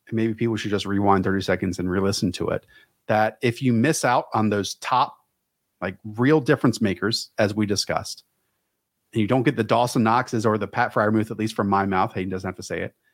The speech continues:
in your drafts, like, tripling down on a few tight ends in this range and hoping to, you know, build a monster out of those and have the usable weeks of all three as you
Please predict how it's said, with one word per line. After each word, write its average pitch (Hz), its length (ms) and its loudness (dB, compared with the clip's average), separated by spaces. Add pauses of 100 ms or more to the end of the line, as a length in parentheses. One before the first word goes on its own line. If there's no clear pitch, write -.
(120)
in 104 120 -4
your 101 80 -2
drafts, 85 500 -2 (500)
like, - 220 0 (400)
tripling 165 580 0
down 139 520 0 (580)
on 110 520 2 (260)
a 107 80 -4
few 147 260 -2
tight 143 300 0
ends 147 200 2
in 131 200 2
this 131 180 0
range 120 540 0
and 110 280 -2 (180)
hoping 151 600 0
to, 117 580 2 (760)
you 92 80 -10
know, 95 160 -14 (240)
build 151 220 2
a 147 60 2
monster 151 840 0
out 123 140 2
of 113 160 0
those 131 560 0
and 113 100 0
have 123 300 0
the 117 80 0
usable 127 480 0
weeks 127 320 0
of 123 100 -2
all 117 200 2
three 123 340 -2
as 113 180 -2
you 110 160 -2